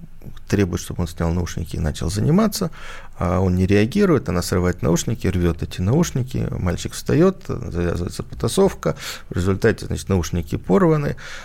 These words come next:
а это, в общем-то, единственная ценная вещь у этого мальчика, потому что папа, мама сидит, папа пьёт, бабушка воспитывает ребёнка, вот они собрали деньги на эти наушники, и это всё, что вот у него было, он раз-,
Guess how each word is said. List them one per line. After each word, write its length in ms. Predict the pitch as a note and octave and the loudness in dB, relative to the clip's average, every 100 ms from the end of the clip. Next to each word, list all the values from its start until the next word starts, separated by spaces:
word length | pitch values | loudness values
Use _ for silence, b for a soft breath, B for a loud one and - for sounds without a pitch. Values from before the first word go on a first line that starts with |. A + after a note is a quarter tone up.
| B | B
а 100 | A#2 | 2
это, 200 | C3+ G#2+ | 4 2
в 60 | G#2 | -2
общем-то, 340 | - - - | -2 -2 0
единственная 760 | G2 G2+ F#2 - E2+ E2 E2 | 2 2 0 -2 0 2 2
ценная 460 | E2 - E2 D#2+ E2 E2 - | 0 2 2 2 0 0 -2
вещь 340 | F2 E2 - F2 | 0 0 0 -2
у 40 | |
этого 240 | D#2 E2+ | -2 0
мальчика, 500 | F2+ F3 F#3+ - B2+ | 2 2 0 -2 -2
потому 160 | A2 F#2+ | -2 -2
что 160 | - E2 | -4 -4
папа, 480 | - F2+ D#2 E2 D#2+ - | 0 0 2 -2 -2 -2
мама 300 | F2+ D#2+ E2 | 2 2 2
сидит, 500 | - B2 F#3+ - - - | 0 2 2 2 -12 -8
папа 280 | - - F2+ | -4 -2 -2
пьёт, 400 | - D#3+ G3 - - | 0 0 0 -2 -2
бабушка 400 | G2 C#3+ - - | 0 0 -2 -2
воспитывает 500 | F2 - F#2 F#2 - | -2 -2 -2 -2 -2
ребёнка, 380 | A2 D#3 F#3 - | 2 2 2 0
вот 140 | G#2 | 0
они 220 | F2 A#2 B2 B B | 2 0 -2 B B
собрали 400 | - F2+ G2 E2+ | -2 2 2 2
деньги 300 | E2+ A2+ G2+ | 2 0 2
на 120 | E2+ | 2
эти 160 | E2+ - | 0 0
наушники, 600 | F#2 A#2+ B2+ F#2+ E2 - | 2 2 2 0 -2 -4
и 320 | - - - B B B B B | -6 -4 -6 B B B B B
это 120 | - - | -8 -2
всё, 200 | - A2 | 2 0
что 200 | - F2 | 0 -2
вот 420 | F2 G#2 E2 F2 | -2 -2 -4 2
у 60 | |
него 260 | E2 D#2+ D#2 | 4 4 4
было, 380 | - C#3+ C#3 F#2+ | 4 4 4 2
он 260 | F#2 F2 - B | 0 0 -2 B
раз-, 340 | - F2+ E2+ | -2 2 2